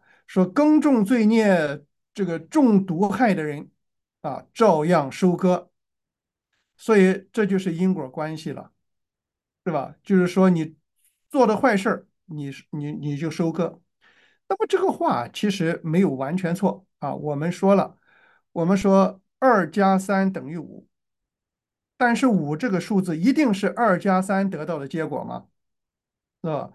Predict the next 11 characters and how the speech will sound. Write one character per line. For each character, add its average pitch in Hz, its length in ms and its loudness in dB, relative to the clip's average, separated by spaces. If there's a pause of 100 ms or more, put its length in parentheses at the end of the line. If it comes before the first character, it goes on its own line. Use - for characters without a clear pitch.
(280)
所 220 180 2
以 202 60 8
二 240 320 4
加 240 180 6
三 226 300 2
等 175 160 -2
于 202 80 2
五 165 640 -6
是 - 200 -6
对 185 240 -2
的， - 200 -14